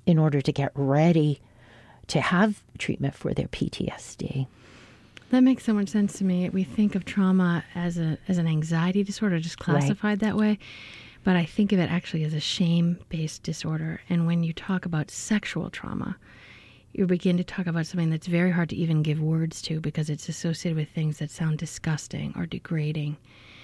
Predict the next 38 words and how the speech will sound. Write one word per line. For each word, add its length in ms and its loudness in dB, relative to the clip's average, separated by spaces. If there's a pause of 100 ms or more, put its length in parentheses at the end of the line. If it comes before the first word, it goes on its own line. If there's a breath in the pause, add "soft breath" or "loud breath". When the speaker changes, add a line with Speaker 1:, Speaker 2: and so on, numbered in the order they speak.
(520 loud breath)
Speaker 2:
And 160 2
even 240 4
those 160 4
parts 240 0
of 80 0
our 100 2
bodies 460 2
that 140 0
we 80 0
don't 420 0
name 420 2
and 120 0
talk 240 -2
about 260 0
in, 240 2 (100)
in 220 0 (220)
public 360 0
company. 600 -4 (520 loud breath)
And 140 4
so 240 4
anything 380 4
that's 180 2
associated 460 0
with 100 2
shame 800 2
is 240 -2
silenced 840 -2
and 120 0
hidden, 600 0
and 320 0 (920 loud breath)
that 120 -2
contributes 500 0
to 100 -2
so 300 2
much 220 2
difficulty. 560 0
So 120 0
it's, 220 -4